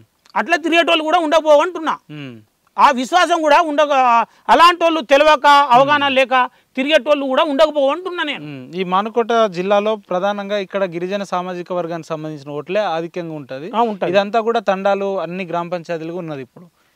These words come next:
Speaker 2: ఏం చేసి, ఏం చూసి కేసీఆర్కి ఇప్పుడున్న పరిస్థితులలో
Speaker 1: ఇక్కడ
Speaker 2: ఓటేయాలని
Speaker 1: మెడికల్ కాలేజ్,
Speaker 2: అంటున్నారండి?
Speaker 1: ఇక్కడ మెడికల్ కాలేజ్ పెట్టినందుకు కేసీఆర్ ఓటేయాలి.
Speaker 2: మ్మ్.
Speaker 1: ఇక్కడ కొత్త మండలాలు ఏర్పాటు చేసినందుకు కేసీఆర్ ఓటేయాలి.
Speaker 2: మ్మ్.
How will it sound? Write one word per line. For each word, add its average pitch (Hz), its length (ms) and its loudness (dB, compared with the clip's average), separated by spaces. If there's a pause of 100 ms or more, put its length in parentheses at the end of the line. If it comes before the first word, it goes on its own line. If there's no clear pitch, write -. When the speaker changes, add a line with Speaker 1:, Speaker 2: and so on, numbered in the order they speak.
(140)
Speaker 2:
ఏం 208 320 -2
చేసి, 240 420 -6
ఏం 208 260 -4
చూసి 226 200 -8
కేసీఆర్కి 202 400 -4
ఇప్పుడున్న 180 320 -10
పరిస్థితులలో 170 460 -8
Speaker 1:
ఇక్కడ 170 140 -4
Speaker 2:
ఓటేయాలని 320 280 6
Speaker 1:
మెడికల్ 269 340 4
కాలేజ్, 285 280 4
Speaker 2:
అంటున్నారండి? 285 320 -2
Speaker 1:
ఇక్కడ 285 200 0
మెడికల్ 269 400 0
కాలేజ్ 269 360 2
పెట్టినందుకు 269 460 -6
కేసీఆర్ 240 360 -2
ఓటేయాలి. 175 540 -6
Speaker 2:
మ్మ్. 143 220 -14 (240)
Speaker 1:
ఇక్కడ 254 220 0
కొత్త 277 360 0
మండలాలు 294 480 2
ఏర్పాటు 269 300 0
చేసినందుకు 254 400 -6
కేసీఆర్ 226 360 0
ఓటేయాలి. 180 580 -4
Speaker 2:
మ్మ్. 127 300 -16